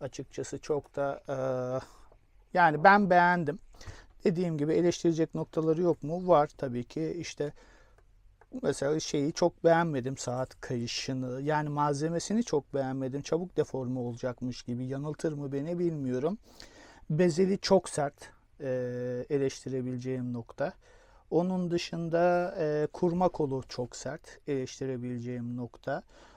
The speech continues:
Ama bezelindeki indisler, e, o krem rengi, e, old money, e, denir. Eski retro vintage,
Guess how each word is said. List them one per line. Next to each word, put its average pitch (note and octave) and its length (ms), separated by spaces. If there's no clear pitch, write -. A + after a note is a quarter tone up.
Ama D#3+ 360
bezelindeki D#3 760
indisler, D3 1000
e, B2+ 360
o D3 80
krem C#3+ 460
rengi, C#3 520
e, C3+ 640
old D3 240
money, C#3 400
e, C3+ 60
denir. B2 300
Eski C3+ 540
retro C3 500
vintage, C3+ 460